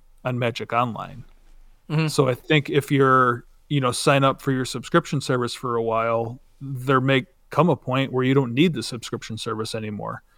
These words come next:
Speaker 1: I don't think
Speaker 2: Yeah.
Speaker 1: you have to get rid of the bots. You can le-, like, the bots can stay and function just as they do. Um, you know, and you can trade out your winnings and work towards building decks or whatever, and,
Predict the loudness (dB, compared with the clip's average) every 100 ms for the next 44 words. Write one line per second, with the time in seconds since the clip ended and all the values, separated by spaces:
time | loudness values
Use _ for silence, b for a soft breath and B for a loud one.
0 | _ _ 2 4 6 6 8 6 4 0
1 | 0 2 4 4 2 4 6 8 6 2
2 | -4 -2 -2 -2 -4 -6 -6 -6 0 2
3 | 2 0 -2 -2 -6 -2 2 2 2 -2
4 | -2 -2 -4 -4 -4 -2 -2 -2 -2 0
5 | 0 -2 -2 2 6 6 4 0 B -20
6 | _ -20 -6 2 4 4 4 -2 -8 _
7 | _ _ _ _ -2 2 2 2 2 0
8 | 0 -2 -6 -4 2 4 6 4 4 2
9 | 4 2 2 0 0 -4 -2 0 0 2
10 | 0 0 0 0 2 2 0 2 0 2
11 | 2 4 4 2 4 4 4 -2